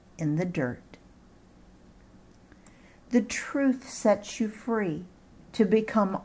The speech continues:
all that God intends for you to be. As you follow him, he helps you to soar through life.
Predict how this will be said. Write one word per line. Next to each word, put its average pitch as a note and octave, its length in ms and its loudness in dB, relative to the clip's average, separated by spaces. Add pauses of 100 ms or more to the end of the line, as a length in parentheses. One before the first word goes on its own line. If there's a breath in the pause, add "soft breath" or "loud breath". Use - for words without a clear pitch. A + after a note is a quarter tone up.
all G#3+ 400 6
that A#3+ 300 -6
God G3 340 0
intends F#3 800 -2
for - 160 -4
you F3+ 220 -2
to F#3 140 -8
be. F3+ 400 0 (880 loud breath)
As G3+ 320 0
you G#3 60 0
follow G#3 520 0
him, F3+ 680 -2 (400 soft breath)
he C4+ 220 4
helps - 580 -6
you E3 240 2
to G3+ 240 -6
soar A3+ 800 0 (280)
through A3+ 260 2
life. B3 600 -2